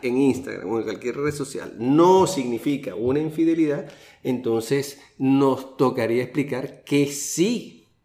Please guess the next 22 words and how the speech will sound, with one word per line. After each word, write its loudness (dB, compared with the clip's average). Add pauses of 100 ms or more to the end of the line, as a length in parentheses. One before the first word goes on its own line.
(240)
es -6
una 0
infidelidad 0
y, -2
mejor -4
dicho, -6
cuáles -4
son 0
los -2
motivos -6
por -8
que -10
las -10
personas -8
empiezan -10
a -18
ser -10
infieles -6
o -6
están -10
propensas -6
a -16